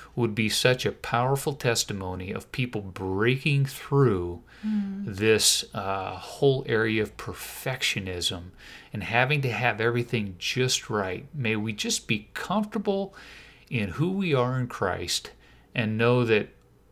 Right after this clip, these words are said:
Speaker 1: incredible work is being done through us despite ourselves. And we give ourselves to you, Lord. And we, uh, we thank you and we praise you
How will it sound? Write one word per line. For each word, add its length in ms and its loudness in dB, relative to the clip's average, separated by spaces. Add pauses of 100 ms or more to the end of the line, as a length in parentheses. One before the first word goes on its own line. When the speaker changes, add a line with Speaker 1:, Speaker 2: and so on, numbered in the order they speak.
(120)
Speaker 1:
incredible 640 2
work 280 2
is 120 -2
being 340 0
done 240 0
through 380 0
us 200 -2
despite 540 -2
ourselves. 680 -4 (420)
And 100 -8
we 240 -8
give 280 4
ourselves 540 0
to 160 -6
you, 200 -4
Lord. 320 -10 (640)
And 200 -8
we, 320 -6
uh, 200 -6 (240)
we 180 -4
thank 420 2
you 80 2
and 180 -2
we 100 -2
praise 520 -2
you 140 -12